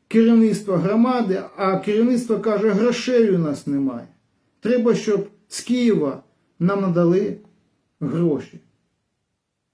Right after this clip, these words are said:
Так виходить? Так. А якщо б були б оці податки на місцевому рівні, то, відповідно, були б вирішені багато питань громадян і, відповідно, самої громади.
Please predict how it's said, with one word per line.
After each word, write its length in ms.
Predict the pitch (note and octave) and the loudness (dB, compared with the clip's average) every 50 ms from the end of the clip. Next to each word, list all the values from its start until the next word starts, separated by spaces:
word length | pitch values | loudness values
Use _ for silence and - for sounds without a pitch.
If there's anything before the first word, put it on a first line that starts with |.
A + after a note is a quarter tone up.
| _ _ _ _ _ _ _ _ _ _ _ _ _ _ _ _ | _ _ _ _ _ _ _ _ _ _ _ _ _ _ _ _
Так 280 | - C#4+ D4+ C#4+ - F#3+ | -4 -2 -2 -2 -2 -4
виходить? 480 | F3+ E3 - - C3+ C3+ - - - | -6 -6 -6 -10 -16 -16 -16 -20 -10
Так. 260 | _ G3 F3+ D#3+ - - _ _ _ _ _ | _ -6 -6 -6 -6 -10 _ _ _ _ _
А 80 | - F#3 | 0 0
якщо 320 | A#3 A#3 A#3 - D4+ C4 | 2 2 2 2 2 2
б 40 | G3+ | 2
були 320 | F3 G3 B3 B3+ B3 A3+ | 2 2 0 2 2 2
б 80 | F#3+ F3+ | 2 2
оці 240 | F#3+ F3+ - G#3 F3+ | 2 0 0 -4 -6
податки 680 | - A3 A#3+ A3+ C4+ D#4+ D#4 C4+ - - - _ - - - _ _ _ _ _ _ _ _ | -4 -4 -4 -2 -2 -2 -2 -2 -4 -6 -12 _ -20 -20 -20 _ _ _ _ _ _ _ _
на 120 | - F#3 A3 | -2 2 4
місцевому 580 | A3+ A3+ A3+ - - A3+ G3+ G3 F#3 F3+ F3 E3+ | 4 4 4 2 0 0 0 2 2 0 0 0
рівні, 280 | D3+ C#3 C3 A#2+ B2 - - _ _ _ _ _ _ _ _ _ _ _ | 0 -2 -4 -6 -8 -12 -16 _ _ _ _ _ _ _ _ _ _ _
то, 180 | F#3 G3 G3+ | -2 0 0
відповідно, 640 | A3 A#3+ - - A3+ A#3 C4 C#4+ D4+ C4 A#3 B3 A#3 | 0 0 0 0 0 2 2 2 2 2 0 0 0
були 360 | F#3 D3 C3+ E3 A#3 A#3+ A#3+ | 0 -2 0 0 0 2 2
б 40 | F#3+ | 0
вирішені 680 | E3 E3+ A3+ B3 B3+ B3+ A#3 A#3 - A#3+ A#3 A3 A3 | 2 0 0 0 0 0 -2 -2 0 2 2 2 2
багато 640 | F3+ C#3+ C#3 F3 A3 A3 F#3+ A3+ A#3+ - - B3 A#3 | 0 -2 -2 -2 -2 0 0 -2 -2 -2 -4 -6 -6
питань 480 | - B3+ A3+ - - A#3+ G#3 D#3+ C3 A#2 - - _ _ _ _ _ - | -6 -10 -10 -6 -6 -4 -4 -4 -6 -6 -10 -16 _ _ _ _ _ -8
громадян 720 | D#3+ - F3 G3+ G3 F#3+ E3+ D#3 C#3+ F3 A3+ A#3 G#3 F#3 | -4 -2 -2 0 0 0 -2 -2 -2 -2 -2 -2 0 -2
і, 40 | E3 | -2
відповідно, 440 | C#3 - - D3+ F3+ G#3+ F3+ F3 D3+ | -4 -4 -4 -4 -4 -4 -4 -6 -8
самої 420 | - - C#3+ C#3+ D#3 E3+ E3+ D#3+ | -8 -8 -10 -8 -6 -6 -6 -6
громади. 300 | A#2+ A#2 C3 C3+ C3+ - | -8 -10 -14 -18 -18 -20